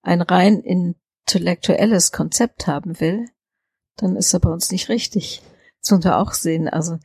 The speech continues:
wenn jemand also in erster Linie gern Vorträge hätte über verschiedenste Facetten, wissenschaftlich fundiert und so weiter, und er so ist, der wird enttäuscht sein und sagt,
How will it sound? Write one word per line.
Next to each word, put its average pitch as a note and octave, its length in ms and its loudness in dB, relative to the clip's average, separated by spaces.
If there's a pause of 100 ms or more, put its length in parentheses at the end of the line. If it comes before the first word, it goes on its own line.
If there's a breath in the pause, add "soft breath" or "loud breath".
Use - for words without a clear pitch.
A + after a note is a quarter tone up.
(440 loud breath)
wenn F3 280 0
jemand F3+ 500 2
also E3 240 0
in F3 140 0
erster F3+ 360 0
Linie E3+ 360 -2
gern E3+ 260 -2
Vorträge F#3+ 680 0
hätte F3+ 580 0
über E3+ 280 -4
verschiedenste - 640 0
Facetten, F#3+ 720 -4 (420 loud breath)
wissenschaftlich E3+ 1080 0 (120)
fundiert F#3+ 640 2
und E3 220 -6
so E3+ 180 -6
weiter, F3 440 -4 (380 loud breath)
und - 400 -6
er E3+ 200 0
so E3+ 200 -4
ist, - 440 -4 (340 soft breath)
der F3 140 2
wird F#3 160 4
enttäuscht G3 560 2
sein E3 260 2
und E3+ 260 -6
sagt, D#3+ 380 -4